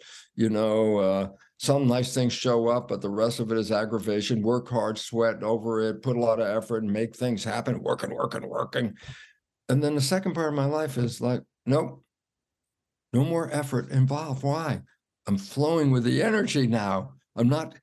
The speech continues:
you know, having a problem pushing on the energy. I'm flowing with the energy, which means you really have to understand something about your feelings, about your consciousness, and how you are, uh, uh,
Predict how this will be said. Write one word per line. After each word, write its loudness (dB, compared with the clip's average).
you 2
know, 0
having -2
a -6
problem -2
pushing -2
on 0
the -4
energy. -4
I'm 0
flowing 0
with -2
the 0
energy, -4
which 0
means 2
you -8
really 2
have -2
to -2
understand -2
something 0
about 0
your -2
feelings, 0
about -2
your -6
consciousness, -2
and 0
how 0
you 2
are, 2
uh, -2
uh, -6